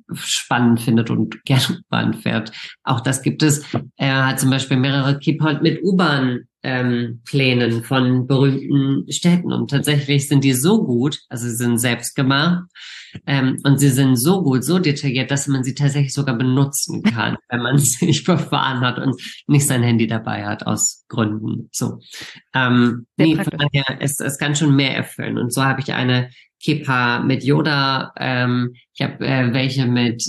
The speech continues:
Speaker 1: äh, tie Fighter und X-Wings. Ähm, also da, ähm, gibt es in Sachen Kippot a-,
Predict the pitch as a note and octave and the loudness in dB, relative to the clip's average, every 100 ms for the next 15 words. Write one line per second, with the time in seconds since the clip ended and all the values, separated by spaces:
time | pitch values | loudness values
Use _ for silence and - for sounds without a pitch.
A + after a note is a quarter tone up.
0 | - B2+ B2 A#2+ A#2+ - C#3 C3+ - C3 | -6 -2 0 -2 -4 -2 -2 -2 -2 -2
1 | A#2+ A#2+ B2+ A#2 A2+ - _ _ _ - | 0 0 0 0 -2 -6 _ _ _ -6
2 | D3 - C#3 C#3 C3+ C3 C3+ C3+ - - | -2 -2 0 2 4 4 2 -2 -10 -20
3 | _ _ - B2+ A#2+ A#2+ B2 B2 B2 - | _ _ -4 0 2 2 2 0 -4 -12
4 | _ _ C#3 A#2+ C3 A#2 B2 - - B2+ | _ _ -2 0 0 0 -2 -6 -2 0
5 | A#2+ A#2+ - - A#2 A#2 A#2 A#2 A#2+ - | 2 -2 -6 -6 -4 0 2 0 -2 -8
6 | - _ - D3 C#3+ C#3+ - C#3 C#3 C#3 | -20 _ -4 0 0 0 0 2 2 2
7 | A#2+ B2+ - C#3 C3 - - | -2 -4 -2 -2 -2 -4 -12